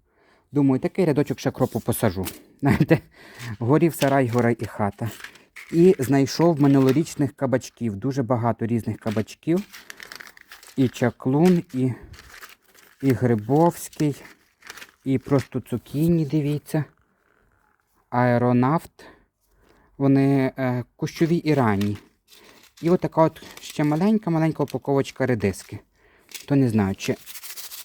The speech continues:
чи буду десь її пхати. М, а, рядочок кропу зараз візьму, ще тут посажу. Нехай буде.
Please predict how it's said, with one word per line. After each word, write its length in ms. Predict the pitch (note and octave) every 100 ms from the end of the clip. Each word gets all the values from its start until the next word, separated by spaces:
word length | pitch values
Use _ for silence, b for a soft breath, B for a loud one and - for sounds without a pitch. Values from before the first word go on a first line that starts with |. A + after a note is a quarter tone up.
| -
чи 140 | - C#3
буду 260 | B2+ C3
десь 160 | B2+ A#2
її 120 | B2
пхати. 480 | - - E3+ - C3 b b b b _
М, 200 | - A#2
а, 300 | A2+ A2 A2 G#2
рядочок 420 | A#2 C#3 D3+ - -
кропу 300 | D#3+ - C3+
зараз 200 | C3 A#2+
візьму, 240 | A#2 B2
ще 200 | - A#2+
тут 200 | - B2+ A2+ - _ _ _ -
посажу. 440 | B2+ A#2+ G2+ G2+
Нехай 240 | E3+ D#3 A2+
буде. 260 | G2+ F#2